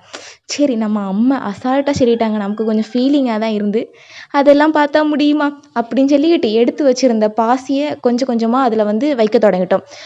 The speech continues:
ஃபஸ்ட்டு பாதை மாதிரி கல்லை வச்சிருந்தோம். ஆஹ், என் கல் வச்சோன்னா அது வந்து கொஞ்சம் டைட்டா, கொஞ்சம் வெயிட்டா அப்படி அதுல இறுகி பிடிச்சிருக்கும் அப்படின்னு. எப்போதுமே இந்த பல்பில் செய்யும்போது பல்பை கொஞ்சம் கூட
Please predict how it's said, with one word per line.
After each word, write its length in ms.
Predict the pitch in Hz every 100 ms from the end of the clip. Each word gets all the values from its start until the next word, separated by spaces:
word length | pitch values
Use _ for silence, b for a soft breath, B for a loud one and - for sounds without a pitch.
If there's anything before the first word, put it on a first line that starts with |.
| B
ஃபஸ்ட்டு 440 | 277 262 - - 415 415
பாதை 380 | 254 240 302 320
மாதிரி 340 | 247 226 311
கல்லை 300 | 311 214 294
வச்சிருந்தோம். 540 | 226 - 185 175 202 440 B B B 220
ஆஹ், 180 | 220
என் 200 | 220 240
கல் 340 | 240 254 277 359
வச்சோன்னா 440 | 311 269 247 269 392
அது 200 | 320 247
வந்து 160 | 240 254
கொஞ்சம் 240 | 262 254 254
டைட்டா, 500 | 220 262 262 262 330
கொஞ்சம் 300 | 403 247 240
வெயிட்டா 260 | 220 247 254
அப்படி 260 | 262 214 220
அதுல 140 | 220
இறுகி 300 | 226 240 254
பிடிச்சிருக்கும் 580 | - 226 247 214 202 185
அப்படின்னு. 320 | 180 180 208 403 b b b -
எப்போதுமே 460 | 254 294 349 349 403
இந்த 180 | 285
பல்பில் 400 | 214 220 320 349
செய்யும்போது 560 | 320 285 247 240 220 285
பல்பை 360 | 240 240 285 285
கொஞ்சம் 300 | 240 254 302
கூட 200 | 277